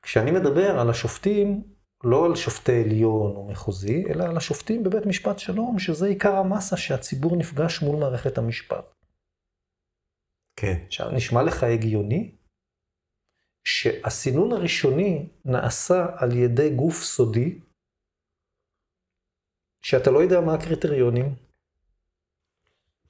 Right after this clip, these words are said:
Speaker 1: אתה לא יודע מה, אה, הלך הרוח,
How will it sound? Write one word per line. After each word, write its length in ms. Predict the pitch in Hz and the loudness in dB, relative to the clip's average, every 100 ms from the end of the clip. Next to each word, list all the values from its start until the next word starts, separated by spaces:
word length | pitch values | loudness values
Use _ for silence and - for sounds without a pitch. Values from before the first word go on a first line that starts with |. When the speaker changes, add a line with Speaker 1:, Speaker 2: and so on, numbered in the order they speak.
| _ | _
Speaker 1:
אתה 100 | 131 | 4
לא 100 | 143 | 6
יודע 360 | 175 165 185 | 4 4 2
מה, 1200 | 160 156 170 175 175 175 165 160 156 156 156 143 - _ | 2 2 2 0 0 -2 -2 -4 -6 -8 -10 -12 -14 _
אה, 1000 | 139 135 131 127 127 123 127 123 120 113 - _ _ _ _ _ _ _ _ _ _ | -10 -8 -8 -8 -10 -12 -14 -12 -12 -14 -20 _ _ _ _ _ _ _ _ _ _
הלך 360 | 123 202 196 - | 2 4 6 4
הרוח, 560 | 123 110 127 - - | 4 2 0 -4 -16